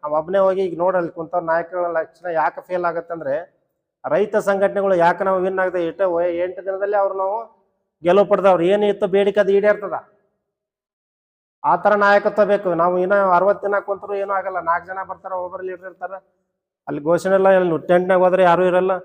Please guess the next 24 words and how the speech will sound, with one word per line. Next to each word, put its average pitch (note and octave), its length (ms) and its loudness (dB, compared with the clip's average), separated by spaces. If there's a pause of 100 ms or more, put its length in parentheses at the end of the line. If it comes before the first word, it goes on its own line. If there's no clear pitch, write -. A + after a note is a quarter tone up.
(440)
ಒಂದ್ಸಲ D3+ 240 -8 (100)
ಕೊಡ್ತಾರೆ, F3 360 -2
ಒಂದು F3+ 180 -4
ಬೈಟ್ E3+ 240 2
ಕೊಟ್ರೆ F#3 280 -2
ಹೋಗಿಬಿಡ್ತಾರೆ. E3 460 -4 (260)
So F#3+ 60 -4 (100)
ಅದನ್ನ G3+ 220 -2 (100)
ಏನದ G#3+ 220 -2 (120)
ರೂಪುರೇಷೆ G3 520 -4 (480)
ಕುಂತ್ರಂದ್ರೆ G#3 520 0
ಹೇಳ್ಬಾರ್ದು, G3+ 420 2 (100)
ಅವರಿಂದ G#3+ 340 2
ಹತ್ತತ್ತು G3+ 320 -2
ಜನ G3+ 180 2
ಬಂದ್ರೆ G3 240 -4
ಸಾಕಿಲ್ಲ, F#3 360 -2
ಅದು - 80 -20 (100)
ತುಂಬಿಡ್ತದೆ E3+ 480 -8
ಸರ್ಕಲ್. C3+ 280 -8 (520)
ಅವಾಗ F3 240 2 (100)
ಡಿ E3 140 -4
ಸಿನೂ F3+ 220 -4
ಬರ್ತಾನೆ, F3+ 280 -4